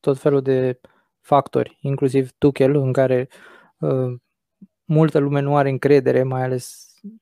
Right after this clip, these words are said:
pe termen lung. Uh, pare genul de antrenor care să obțină foarte, rezultate foarte bune pe termen scurt sau în primul sezon, dar asta, nu știu, rămâne de văzut. Până la urmă e o altă echipă Chelsea decât, uh, decât P S G sau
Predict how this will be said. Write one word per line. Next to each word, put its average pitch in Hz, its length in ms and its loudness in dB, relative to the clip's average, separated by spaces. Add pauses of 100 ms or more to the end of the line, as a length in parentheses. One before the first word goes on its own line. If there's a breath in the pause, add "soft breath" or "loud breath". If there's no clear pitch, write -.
pe 143 120 2
termen 135 440 0
lung. 135 300 -4
Uh, 123 340 -4 (380)
pare 127 340 2
genul 131 260 -2
de 131 80 0
antrenor 127 360 -2
care 127 220 -2
să 123 140 -10
obțină 131 320 -8
foarte, 127 520 -2 (680 soft breath)
rezultate 139 460 2
foarte 135 280 2
bune 131 240 0
pe 135 100 0
termen 131 280 0
scurt 143 280 -2
sau 117 140 -4
în 120 60 -6
primul 127 240 -2
sezon, 123 440 -4
dar 123 480 -2 (760)
asta, 165 480 0
nu 180 220 -2
știu, 135 200 -6
rămâne 131 560 -2 (120)
de 139 140 2
văzut. 135 400 -2
Până 135 180 -4
la 127 80 0
urmă 131 200 0
e 135 40 0
o 131 100 2
altă 143 220 2
echipă 127 400 -4
Chelsea 123 440 -4
decât, 120 300 -6 (560)
uh, 62 460 -6
decât 123 400 -8
P - 100 -10
S 120 140 -8
G 127 220 -8
sau 123 380 -6